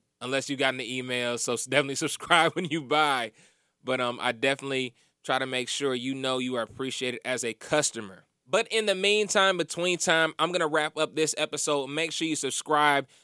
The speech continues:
to wherever you're listening to this at, whether it may be Apple Podcasts, Spotify,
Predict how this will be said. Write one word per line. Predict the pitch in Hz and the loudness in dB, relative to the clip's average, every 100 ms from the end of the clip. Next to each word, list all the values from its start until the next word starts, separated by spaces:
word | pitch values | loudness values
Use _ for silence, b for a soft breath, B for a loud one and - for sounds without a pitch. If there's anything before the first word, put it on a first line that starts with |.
| b | b
to | 131 | -4
wherever | 131 - 180 170 | -2 2 2 4
you're | 165 | 2
listening | 151 170 160 160 | 2 0 0 -4
to | 156 | -4
this | 151 156 - | -4 -2 0
at, | 147 135 | 0 0
whether | 131 139 | -2 -2
it | 131 | -4
may | 127 120 | -4 -6
be | 113 - | -6 -2
Apple | 151 156 | -2 0
Podcasts, | 147 156 147 - 143 139 - - | 0 4 4 2 0 0 -4 -10
Spotify, | - - 160 156 139 - 127 107 | -12 -2 4 4 2 0 0 0